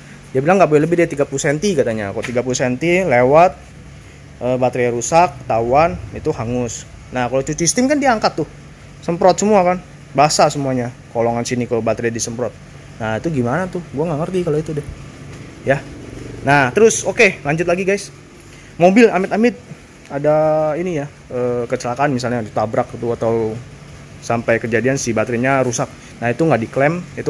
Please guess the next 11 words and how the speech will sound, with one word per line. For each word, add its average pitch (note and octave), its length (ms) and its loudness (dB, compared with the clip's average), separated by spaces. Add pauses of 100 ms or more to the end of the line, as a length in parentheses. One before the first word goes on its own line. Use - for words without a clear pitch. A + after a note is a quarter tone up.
hangus, C3 400 -4
garansi A#2 320 0
seumur A#2+ 240 -2
hidupnya A#2 160 -4
juga. A#2 280 -4 (920)
Jadi B2+ 240 0
harus B2+ 320 2
benar-benar B2 560 0
dipakainya A#2+ 560 -2
yang G#2+ 80 -8
apik-apik A2+ 560 -10